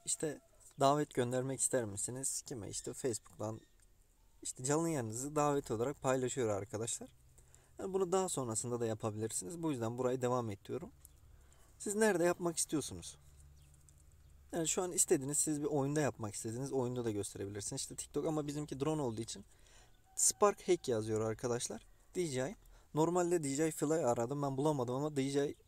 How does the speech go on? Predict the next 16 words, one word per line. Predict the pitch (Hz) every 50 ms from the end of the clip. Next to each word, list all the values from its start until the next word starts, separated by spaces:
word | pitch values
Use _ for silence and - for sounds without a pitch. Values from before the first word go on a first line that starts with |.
| - - -
Hack | 175 160 - - - - - - - - - - -
<clears throat> | - 151 160 139 113 - - _ - - - - - - - - - - - - - _ - - - - - -
Spark | - - - - 190 185 175 - -
Hack'i | 175 160 - - -
tıkladığımızda | - - - 180 170 147 131 123 123 120 127 151 160 160
direkt | 151 151 156 - - -
D | 135 127
J | 127 135 143 143
I |
Fly | 139 - 131 127 127
uygulamasını | 123 120 120 117 113 110 107 - 123 117
açtı. | 117 - - - 208 196 -
Bu | - 151 151 160
sizde | - - - 151 147 151 143
direkt | 147 147 151 - 156
olmayabilir. | 143 135 135 139 131 131 120 120 123 165 - -